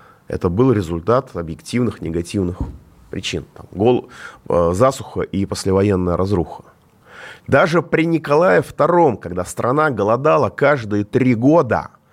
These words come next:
за что, так сказать, состояние, в которое так хотят вернуться монархисты всех мастей,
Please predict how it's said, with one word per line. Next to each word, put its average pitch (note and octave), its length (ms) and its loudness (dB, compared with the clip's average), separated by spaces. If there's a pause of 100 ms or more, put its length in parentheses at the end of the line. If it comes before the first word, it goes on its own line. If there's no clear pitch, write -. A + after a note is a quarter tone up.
(360)
за F2 140 -2
что, G#2+ 560 2 (460)
так - 100 -8
сказать, - 460 -10
состояние, C#3 540 2
в - 40 -10
которое A#2+ 280 2
так - 160 -2
хотят B2 400 0
вернуться A2 500 -2 (340)
монархисты A2+ 580 -2
всех - 280 -4
мастей, F2 460 -4